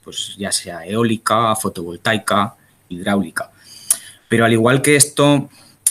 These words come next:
lo hace la universidad, nosotros también lo podríamos hacer en nuestras casas. Podríamos solicitar a, a la empresa este certificado,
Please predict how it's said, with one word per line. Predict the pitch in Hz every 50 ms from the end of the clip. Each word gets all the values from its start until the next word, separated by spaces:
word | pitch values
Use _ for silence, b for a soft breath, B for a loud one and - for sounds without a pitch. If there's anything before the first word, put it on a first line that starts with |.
| - -
lo | 131 139 135 139
hace | 139 131 131
la | 127
universidad, | 123 120 120 120 123 117 117 - 135 127 131 127 - -
nosotros | - 113 123 113 110 101 - 117 117 131 131 -
también | - 131 131 120 113
lo | 107 101
podríamos | 107 104 110 113 117 117 107 101
hacer | 107 98 - 131 131
en | 107 98 98 95 113 101 104 101
nuestras | 98 95 - - 95 - -
casas. | - 139 135 123 - - -
Podríamos | _ _ - 90 92 98 107 117 117 110 107
solicitar | - 117 107 104 101 117 101 - 113 110
a, | 107 107 101
a | - - 107
la | 107
empresa | 101 98 - - 110 107 - - 113 104 101 - B B B B B B B B
este | - 120 - - 107
certificado, | - 113 98 - 107 104 110 104 - 139 139 143 135 131 131